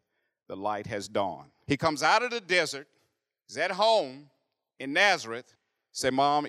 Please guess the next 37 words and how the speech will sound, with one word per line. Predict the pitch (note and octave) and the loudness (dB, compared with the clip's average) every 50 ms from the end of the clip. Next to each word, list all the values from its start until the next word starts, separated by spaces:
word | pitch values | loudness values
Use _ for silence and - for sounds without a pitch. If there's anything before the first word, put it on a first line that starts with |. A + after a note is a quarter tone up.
| - | -4
I | G2 A#2 B2 A#2+ | -4 -4 -4 -2
got | B2 B2 A2+ | -2 -4 -6
to | A2+ | -4
go. | G#2+ A#2 G2+ D#2+ - - - - - - _ _ _ _ _ - | -4 -4 -4 -4 -6 -12 -20 -20 -20 -20 _ _ _ _ _ -10
I'm | - A2 G#2+ | -8 -6 -2
moving | A2+ C3 C#3 C#3+ C3+ C3 B2+ B2 | 2 2 4 4 2 0 -2 -4
to | - C3 | -4 -8
Galilee. | A#2 G#2 A#2 B2 B2 A#2+ A#2 A2 G#2 G2+ F2+ D#2 C#2 - _ _ _ _ _ _ _ _ _ _ _ _ | -6 -2 0 2 2 2 0 -2 -6 -8 -10 -12 -14 -20 _ _ _ _ _ _ _ _ _ _ _ _
I'm | F#2+ G2+ G2 G2 | -12 -12 -12 -10
going | G2 A#2 A#2+ C3 C3 B2+ B2+ | -8 -6 -4 -2 -2 -2 0
down | A2+ B2 A#2+ A#2+ A#2+ A#2+ A#2+ A2+ | 0 2 2 2 2 0 -2 -4
to | - B2+ A2+ G2+ | -8 -12 -12 -12
Naphtali | G2 - G#2+ A2+ A#2+ A#2+ A#2+ - - A#2 A2+ A2 A2 | -14 -12 -6 -4 -2 -2 -2 -4 -6 -8 -6 -6 -6
and, | G#2+ G2+ _ _ _ _ - _ _ _ _ | -8 -10 _ _ _ _ -20 _ _ _ _
and | - G#2+ G#2+ G#2 G2 | -10 -10 -8 -8 -8
Galilee." | F2+ A2 A2 G2+ G2 F#2 F2 E2+ D#2 C#2+ - - _ _ | -6 -6 -4 -4 -4 -6 -8 -12 -14 -18 -20 -20 _ _
Now, | - B2+ B2+ A#2+ | -6 -4 -4 -4
that | B2 C#3 D3 C3+ | -4 -6 -6 -4
doesn't | D3 D3 C3+ C3 C3 | -4 -4 -4 -6 -8
make | B2+ B2+ B2+ - | -10 -10 -10 -10
a | A#2+ | -10
big | A#2 B2 C3 A#2+ A2+ | -8 -8 -10 -8 -6
difference | B2+ D#3 D#3+ - C3+ A#2 - | -8 -8 -8 -8 -10 -12 -12
to | - A#2+ | -12 -12
you | A2 A2+ A2+ | -10 -8 -8
and | A2 G#2+ | -6 -4
us | B2+ C#3+ C3+ B2 - - _ _ _ _ _ _ | -2 -2 -2 -4 -6 -12 _ _ _ _ _ _
because | - A#2 A2+ - C3+ A#2 A2+ A2+ A2+ A2+ - - | -14 -14 -10 -6 -4 -2 -2 -2 -2 -4 -6 -10
we | - A#2+ C3 C3 | -10 -10 -8 -6
don't | B2+ B2 A#2+ A2 | -6 -6 -8 -8
understand | - A#2+ A#2 A#2 A2 - - B2+ A#2+ A#2+ A2+ A2 | -10 -10 -10 -10 -12 -12 -12 -12 -12 -12 -12 -14
the | A2+ | -14
geography | G2+ A2 A#2+ A#2+ B2+ C#3+ D3 C#3 C3 - A#2+ G#2 C#2 | -14 -10 -8 -6 -4 -6 -6 -8 -10 -14 -12 -12 -10
of | E2+ G2+ F#2+ | -8 -8 -10
it | G#2+ G2+ | -10 -12
and | G#2 G#2+ G#2+ - | -14 -16 -14 -10
why. | - D3+ C#3 A2+ E2+ D#2 | -6 -4 -4 -4 -6 -10